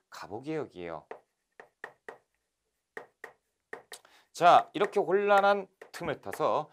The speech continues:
이 군국기무처라는 것을 설치하게 하고요. 아, 이 군국기무처에 의해서 갑오개혁이 시행되게 되는 것이죠. 엄청 복잡하죠? 이거 엄청 복잡해요.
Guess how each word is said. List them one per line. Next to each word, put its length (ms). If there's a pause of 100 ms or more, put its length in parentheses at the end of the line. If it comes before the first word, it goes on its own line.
(200)
이 180
군국기무처라는 1200
것을 380 (100)
설치하게 580
하고요. 420 (480)
아, 400
이 160
군국기무처에 1160
의해서 580 (240)
갑오개혁이 800 (280)
시행되게 720 (300)
되는 240
것이죠. 380 (1800)
엄청 340
복잡하죠? 640
이거 140
엄청 360
복잡해요. 460